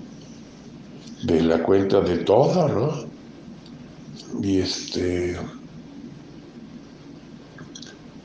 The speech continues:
y pues así nos regresamos. O sea, salimos igual en la madrugada y ahí vamos de regreso, ¿no?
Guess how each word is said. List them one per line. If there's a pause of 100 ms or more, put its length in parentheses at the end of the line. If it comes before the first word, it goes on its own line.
(800)
y
pues
así
nos
regresamos. (1700)
O
sea,
salimos
igual
en
la
madrugada (1120)
y
ahí
vamos
de
regreso,
¿no?